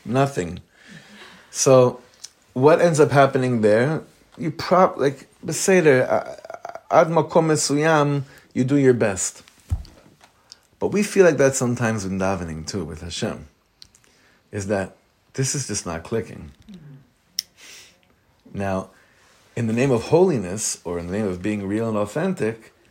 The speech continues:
I may come to the conclusion that the, that then the right thing to do is, God doesn't want a robot.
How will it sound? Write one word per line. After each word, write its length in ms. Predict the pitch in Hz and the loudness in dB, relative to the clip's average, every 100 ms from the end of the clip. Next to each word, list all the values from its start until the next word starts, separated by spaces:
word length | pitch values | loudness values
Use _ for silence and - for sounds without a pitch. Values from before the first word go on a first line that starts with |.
| _ | _
I 180 | 104 143 | -4 -2
may 200 | 165 131 | 0 -2
come 340 | - - 123 123 | -4 -8 -6 -4
to 80 | 123 | -4
the 80 | |
conclusion 520 | 120 127 127 110 107 110 | -4 -6 -6 -6 -4 -4
that 140 | 101 | -2
the, 260 | 110 101 - | 0 0 -2
that 200 | 117 107 | -6 -2
then 300 | 143 147 123 | -2 0 -2
the 100 | 117 | 0
right 200 | 120 135 | 0 0
thing 160 | 143 127 | -4 -6
to 80 | 123 | -4
do 200 | 156 160 | 0 2
is, 320 | 131 139 - - - - - _ - - - - - _ - - - - | 2 0 -8 -10 -10 -12 -16 _ 2 2 -2 -20 -20 _ -20 -20 -20 -8
God 200 | 98 98 | -4 -2
doesn't 200 | 101 95 | -4 -6
want 180 | 92 92 | -6 -6
a 40 | |
robot. 400 | 90 87 80 - | -6 -6 -8 -14